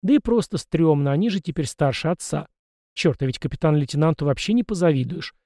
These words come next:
Вроде и живы все, и при этом совершенно недоступны. "Вы по-прежнему утверждаете, что искомый корабль отнюдь не латник, а фотографии сделаны не на Картахене?" Снова напрягся Усольцев. "Увы",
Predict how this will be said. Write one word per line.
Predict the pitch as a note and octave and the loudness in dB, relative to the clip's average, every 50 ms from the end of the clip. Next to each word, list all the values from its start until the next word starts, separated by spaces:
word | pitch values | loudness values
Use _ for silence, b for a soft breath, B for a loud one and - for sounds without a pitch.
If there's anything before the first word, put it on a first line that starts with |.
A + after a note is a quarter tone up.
| _ _ _ - | _ _ _ -2
Вроде | D3 D#3 E3+ D#3 B2+ C#3+ C#3 | 2 4 4 4 4 2 0
и | |
живы | A#2 G#2 D3+ A3+ B3 A#3 F3+ | 0 2 2 2 2 2 0
все, | - - - C3+ | -2 -2 -2 -2
и | B2 | -2
при | - - D3+ | 0 0 -2
этом | D#3+ - D#3+ B2+ | 0 0 -2 -4
совершенно | - - B2+ C3+ A2+ - - D#3+ D#3 D3 | -2 -2 -2 -2 -2 -2 0 2 2 4
недоступны. | C#3+ C#3+ C3 D3 E3+ E3 - - E3 D#3+ - - F3+ F3 E3 _ _ _ _ _ _ _ _ _ _ _ _ _ _ _ _ _ _ _ _ _ _ _ _ _ _ _ _ _ - | 4 2 4 2 2 2 0 -4 -6 -6 -6 -6 -8 -10 -10 _ _ _ _ _ _ _ _ _ _ _ _ _ _ _ _ _ _ _ _ _ _ _ _ _ _ _ _ _ 0
"Вы | D#3+ D#3+ E3+ D3 | 4 4 6 6
по-прежнему | - D#3 D3 - D#3+ E3+ F3 D3+ B2+ D#3 D3+ D3 | 4 2 0 2 2 2 2 2 4 2 2 2
утверждаете, | - - C#3 C#3 B2 B2 B2+ C3+ C#3+ D3+ E3 - - D3+ | 0 0 0 0 0 0 2 2 2 2 2 0 -2 -6
что | - - D#3 C#3+ | -6 -4 -2 -2
искомый | B2+ - - F3 E3+ D#3+ C#3+ | -2 -2 -2 0 2 2 2
корабль | - - C#3+ C3+ C#3+ D#3 D#3+ D3+ D3 C#3+ | 2 0 0 0 2 2 2 4 4 2
отнюдь | C3 - - E3+ E3 - - | 2 2 0 -2 -2 0 2
не | D3+ D3 | 2 4
латник, | C#3 C3 C3 C#3+ C3+ - G#3+ A3 - _ _ _ _ _ _ _ _ | 4 4 4 2 2 0 -2 -4 -4 _ _ _ _ _ _ _ _
а | - C#3+ | -6 -6
фотографии | - - - D#3 C#3+ B2 D3 D#3+ E3+ D#3 - - D3 | -6 -4 -2 -2 0 2 2 2 2 2 0 -2 -2
сделаны | B2+ A#2 A#2+ D#3 E3 D3+ C#3+ C#3 | -2 -2 2 2 4 4 4 4
не | C#3+ D3 | 4 2
на | C#3+ C3+ | 2 0
Картахене?" | - C3+ B2+ - D3 B2+ - - - D3+ E3+ G#3 A3+ G#3+ _ _ _ _ _ _ _ - | -2 -4 -6 -4 -2 -4 -2 0 2 2 2 2 2 -2 _ _ _ _ _ _ _ -16
Снова | - - - D#3 C#3+ C3+ C3+ | -10 -2 0 2 4 4 4
напрягся | C#3 C3+ - - C3+ C3+ B2 - - E3 | 2 2 2 2 0 0 0 -2 -4 -6
Усольцев. | F3+ - - - G#3 - - - D#3 - _ _ _ _ _ _ _ _ _ _ _ _ _ _ _ _ _ _ _ _ _ - | -6 -6 -6 -6 -8 -8 -8 -12 -16 -16 _ _ _ _ _ _ _ _ _ _ _ _ _ _ _ _ _ _ _ _ _ 2
"Увы", | D3+ F#3 A#3 A#3+ B3 C#4 D4 | 6 6 6 6 6 2 0